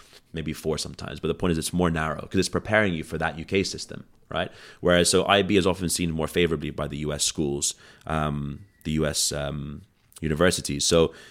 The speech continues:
you know, you, so, so it's looking at that breadth of curriculum as well, especially if you're applying for liberal arts. Um, and then you've got the S A T, A C T.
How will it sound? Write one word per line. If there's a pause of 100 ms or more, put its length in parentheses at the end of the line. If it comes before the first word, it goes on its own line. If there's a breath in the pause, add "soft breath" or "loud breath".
(200 loud breath)
you
know,
you,
so,
so
it's
looking
at
that
breadth
of
curriculum
as
well,
especially
if
you're
applying
for
liberal
arts. (420 loud breath)
Um, (100)
and
then
you've
got
the
S
A
T,
A
C
T.